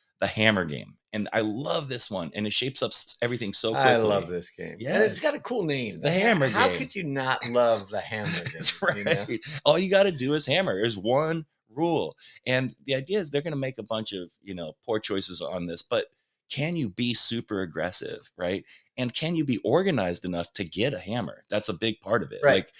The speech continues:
Speaker 1: the hitters are willing to hammer, but can you get a set in scoring position?
Speaker 2: Right. If the
Speaker 1: Stuff like
Speaker 2: ball
Speaker 1: that.
Speaker 2: is five feet behind you, it's hard to hammer.
Speaker 1: Yeah, absolutely. And
Speaker 2: Right.
Speaker 1: so those are what I got right now. I mean, I,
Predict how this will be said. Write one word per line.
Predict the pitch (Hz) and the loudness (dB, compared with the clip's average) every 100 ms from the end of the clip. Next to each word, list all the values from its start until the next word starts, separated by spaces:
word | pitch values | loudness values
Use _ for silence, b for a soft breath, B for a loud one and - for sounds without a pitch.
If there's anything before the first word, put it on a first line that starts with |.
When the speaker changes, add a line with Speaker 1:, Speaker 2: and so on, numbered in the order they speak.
| B | B
Speaker 1:
the | - | 0
hitters | 127 185 127 | 4 4 4
are | |
willing | 98 110 95 | 4 4 4
to | 76 | -2
hammer, | 98 143 85 78 | 0 0 0 0
but | 90 - | -2 -2
can | - 110 | -4 -2
you | 110 104 98 92 b b 87 | 2 2 0 -4 b b -4
get | 98 | 2
a | |
set | - 147 - | 4 4 2
in | 92 | -6
scoring | - 147 120 | 0 0 0
position? | 87 82 - | -4 -4 4
Speaker 2:
Right. | 226 - | 4 4
If | |
the | - | 0
Speaker 1:
Stuff | - | 6
like | 190 | 8
Speaker 2:
ball | 185 165 | 8 8
Speaker 1:
that. | 151 | 6
Speaker 2:
is | 135 120 - - - | 4 0 -10 -12 0
five | 151 139 | 2 2
feet | 135 - | -2 -6
behind | 120 147 131 | -4 -2 -2
you, | 95 | -6
it's | - | -4
hard | 120 98 | -4 -2
to | 104 | -6
hammer. | 117 117 _ - | -8 -10 _ -8
Speaker 1:
Yeah, | 110 202 135 - 110 | -6 -6 -10 -10 -4
absolutely. | 117 120 156 107 | -2 0 -2 2
And | 117 | 0
Speaker 2:
Right. | |
Speaker 1:
so | - 123 | 2 0
those | 117 131 143 | 2 2 2
are | 156 156 160 156 - _ _ - | 2 0 0 -4 -8 _ _ 0
what | 143 | 2
I | 156 | 2
got | 160 196 127 | 2 0 0
right | 131 | 2
now. | 143 170 | 2 0
I | 120 | 2
mean, | 131 135 127 B B | 0 0 -4 B B
I, | - 117 | -6 -6